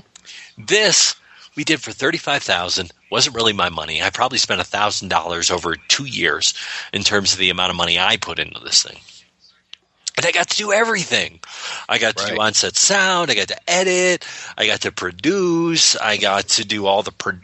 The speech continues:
Speaker 1: you know, promotion on this thing. I did interviews. I got to go to f-, I got Troma to pick this up. Really? And then I got to go to Cannes in nineteen ninety-nine for the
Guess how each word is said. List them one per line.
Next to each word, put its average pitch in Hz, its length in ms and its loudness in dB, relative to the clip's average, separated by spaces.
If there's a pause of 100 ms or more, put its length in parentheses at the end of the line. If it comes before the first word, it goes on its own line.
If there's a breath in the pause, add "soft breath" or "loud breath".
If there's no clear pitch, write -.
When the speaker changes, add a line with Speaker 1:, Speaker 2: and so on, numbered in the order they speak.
(140)
Speaker 1:
you 131 140 0
know, 98 140 4
promotion 160 760 0
on 165 200 -4
this 156 260 2
thing. 151 440 2 (360 loud breath)
I - 80 0
did 92 240 2
interviews. 156 1120 2 (720 loud breath)
I 196 80 4
got 180 140 0
to - 60 -2
go 165 120 2
to 117 60 0
f-, - 220 -8 (160)
I 151 120 -2
got 123 220 2 (460)
Troma 180 440 2
to 160 100 2
pick 117 200 -4
this 95 260 2
up. 139 320 2 (720)
Really? 339 320 2 (880 soft breath)
And 135 240 0
then 165 540 4 (480 loud breath)
I 135 80 0
got 175 160 0
to 147 60 -6
go 127 100 -4
to 104 60 -2
Cannes 170 460 0
in 131 100 -2
nineteen 104 360 2
ninety-nine 120 600 0
for - 140 -2
the 95 180 -2